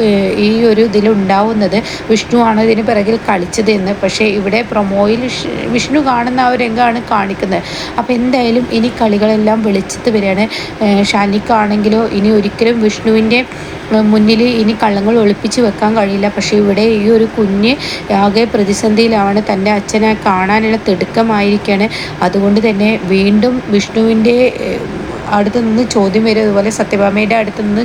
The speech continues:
ചോദ്യം വരും. അങ്ങനെയൊക്കെ ആയിക്കഴിഞ്ഞാലാണ് പിന്നീട് ശാലിനി തൻ്റെ കുഞ്ഞിനോട്,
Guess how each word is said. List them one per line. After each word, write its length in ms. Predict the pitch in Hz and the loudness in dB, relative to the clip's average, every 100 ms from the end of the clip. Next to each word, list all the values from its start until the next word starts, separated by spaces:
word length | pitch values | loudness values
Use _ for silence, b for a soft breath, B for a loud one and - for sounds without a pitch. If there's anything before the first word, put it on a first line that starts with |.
| 220 | 0
ചോദ്യം 340 | 214 196 208 | 0 2 2
വരും. 220 | 214 202 - B B B | 2 0 -2 B B B
അങ്ങനെയൊക്കെ 560 | - 226 269 285 277 277 254 | -2 0 0 0 0 0 2
ആയിക്കഴിഞ്ഞാലാണ് 880 | 214 208 214 247 220 214 214 208 208 | 2 2 0 0 2 2 2 2 0
പിന്നീട് 280 | 220 202 208 | 0 0 0
ശാലിനി 600 | - 214 185 185 196 240 285 B B | 0 0 2 0 2 0 -2 B B
തൻ്റെ 220 | 214 233 | 0 0
കുഞ്ഞിനോട്, 640 | 233 226 214 226 233 233 | 2 2 4 4 4 4